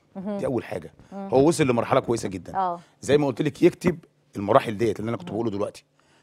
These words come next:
Speaker 2: لحد ما وصل في نوتة صغيرة. ليه بقى؟
Speaker 1: مم.
Speaker 2: كل شوية هبص على النوتة بتاعتي،
Speaker 1: مم.
Speaker 2: عملت كذا.
Speaker 1: مم.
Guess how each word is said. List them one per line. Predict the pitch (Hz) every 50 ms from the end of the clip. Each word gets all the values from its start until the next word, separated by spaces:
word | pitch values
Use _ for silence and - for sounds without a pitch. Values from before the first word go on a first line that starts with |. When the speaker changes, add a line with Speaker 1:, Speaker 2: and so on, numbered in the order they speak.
| _ _ -
Speaker 2:
لحد | 101 - 143 139
ما | 139 127
وصل | 120 139 135 - 123 113 - -
في | - - -
نوتة | 117 127 143
صغيرة. | 123 98 101 101 95 92
ليه | 104 123 135
بقى؟ | 127 120 113
Speaker 1:
مم. | - - _ _ _ _ _
Speaker 2:
كل | - 160 160
شوية | 139 151 170 147 123
هبص | 117 117 160 160 - -
على | 123 101 95 101
النوتة | 104 113 113 117 127 - -
بتاعتي، | 104 - 143 127 - 156 143 131 -
Speaker 1:
مم. | 175 180 175 175
Speaker 2:
عملت | - - 123 123 -
كذا. | 107 - 107 90 85 85 - _ -
Speaker 1:
مم. | 175 185 185 185